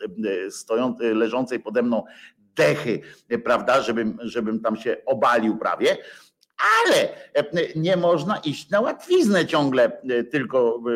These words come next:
e, kombinować. Trzeba czasami sobie życie uatrakcyjnić. E, można by się, można by, mm, pomyśleć, że pięć miliardów, czy tam siedem miliardów, czy ile teraz tam ludzi jest tych miliardów, no to mógł sobie wybrać kogoś innego, ale widocznie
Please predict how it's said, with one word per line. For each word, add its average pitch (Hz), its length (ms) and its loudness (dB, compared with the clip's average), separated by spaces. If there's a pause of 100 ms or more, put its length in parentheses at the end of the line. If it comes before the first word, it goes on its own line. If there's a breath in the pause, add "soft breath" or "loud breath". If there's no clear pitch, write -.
(160)
e, 110 40 -8
kombinować. 117 640 -2
Trzeba 339 280 -4
czasami 202 440 0
sobie 170 260 0
życie 156 340 -2 (100)
uatrakcyjnić. 131 1000 0 (320 soft breath)
E, - 360 -4
można 262 300 2
by 226 120 0
się, 214 140 0 (160)
można 208 300 0
by, 190 180 0 (320 loud breath)
mm, 180 200 -2
pomyśleć, 170 460 0
że 165 80 -2
pięć 165 300 -2
miliardów, 156 460 0
czy - 60 -18
tam 147 120 -2
siedem 151 280 -2
miliardów, 143 440 0
czy - 120 -4
ile 143 140 2
teraz 117 220 2
tam 117 160 0
ludzi 117 240 -2
jest 117 180 -2
tych 110 120 -6
miliardów, 110 480 -2 (1080)
no 147 100 0
to 180 180 -2
mógł 156 240 0
sobie 156 280 2
wybrać 135 340 0
kogoś 139 340 -6
innego, 277 280 0
ale 247 240 0
widocznie 151 440 -2